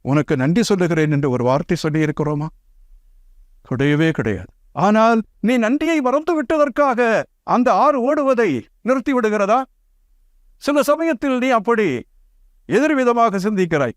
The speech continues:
"அவன் எனக்கு நன்றி செலுத்தவில்லை, நன்றி உடையவனாக இருக்கவில்லை, எனவே நான் இதை செய்ய மாட்டேன்." எவ்வளவு குறுகிய மனம்! நீ செய்கிற தவறுகளுக்கெல்லாம் ஆண்டவர் சூரியனை தராமல் இருந்தார்,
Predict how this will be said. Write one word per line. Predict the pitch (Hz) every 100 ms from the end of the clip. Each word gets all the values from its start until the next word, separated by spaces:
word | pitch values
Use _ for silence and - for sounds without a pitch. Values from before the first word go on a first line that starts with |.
| _
"அவன் | 262 302
எனக்கு | 269 220 226
நன்றி | 226 233
செலுத்தவில்லை, | 214 185 190 170 175 208 _ _ _ _ _ _ _ _ _ - - - - - - _ - -
நன்றி | 269 339
உடையவனாக | 294 254 233 214 202
இருக்கவில்லை, | 190 185 185 175 185 233 - _
எனவே | 247 311 302
நான் | 262 240 220
இதை | 202
செய்ய | 196 190 185
மாட்டேன்." | 170 143 151 - _ -
எவ்வளவு | 139 170 185 175 160
குறுகிய | - 165 160 165
மனம்! | 143 123 92 - _ _ _ _ - - - - - -
நீ | 170 214 208
செய்கிற | 202 208 208 190
தவறுகளுக்கெல்லாம் | 180 196 208 190 185 196 180 180 156 _ -
ஆண்டவர் | 151 214 190 190
சூரியனை | 170 240 233 202 180
தராமல் | 151 160 185 180 160
இருந்தார், | 156 156 151 131